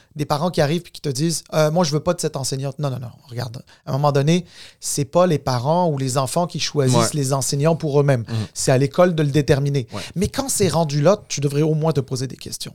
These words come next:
Speaker 2: Mhm.
Speaker 1: Pire encore.
Speaker 2: Mais est-ce que c'est arrivé à ce point-là ? Est-ce qu'il y a, est-ce que c'est reporté qu'il y a des parents qui ne voulaient pas avoir cette
Speaker 1: Je,
Speaker 2: prof ?
Speaker 1: je, je veux pas le dire avec certitude. Je crois que oui, parce
Speaker 2: Mm.
Speaker 1: que j'ai entendu
Speaker 2: Ouais.
Speaker 1: ce sujet-là dans les divers,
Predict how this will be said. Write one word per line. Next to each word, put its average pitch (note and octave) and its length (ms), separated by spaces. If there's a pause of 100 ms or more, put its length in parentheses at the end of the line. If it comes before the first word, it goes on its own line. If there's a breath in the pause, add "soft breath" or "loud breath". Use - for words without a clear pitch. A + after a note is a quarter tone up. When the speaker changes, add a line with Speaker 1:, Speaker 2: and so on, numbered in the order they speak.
Speaker 2:
Mhm. G2 60 (560 loud breath)
Speaker 1:
Pire B3 280
encore. B2+ 400
Speaker 2:
Mais C#3 140
est-ce - 120
que D3+ 80
c'est C3 180
arrivé A#2+ 300
à A3 80
ce - 60
point-là ? F#3+ 340
Est-ce D#3+ 160
qu'il C3+ 140
y C3 40
a, C3+ 140 (300 loud breath)
est-ce - 180
que A#2+ 80
c'est A#2 140
reporté B2+ 460
qu'il D3 120
y C3 40
a B2+ 40
des A#2+ 140
parents C3 420
qui C#3 160
ne C3 100
voulaient A#2+ 300
pas D#3+ 180
avoir D3+ 220
cette - 140
Speaker 1:
Je, - 40
Speaker 2:
prof ? - 220
Speaker 1:
je, - 60
je D#3 120
veux F#3 80
pas B3 140
le G#3+ 100
dire F#3+ 200
avec D#3+ 240
certitude. E3 500
Je C#3 120
crois G#3+ 380
que - 120
oui, E3+ 200
parce B2 200
Speaker 2:
Mm. G#2+ 60
Speaker 1:
que C#3 40
j'ai B2+ 140
entendu C#3+ 400
Speaker 2:
Ouais. A2+ 100
Speaker 1:
ce C#3 80
sujet-là C3+ 560
dans C3 140
les B2 120
divers, B2+ 360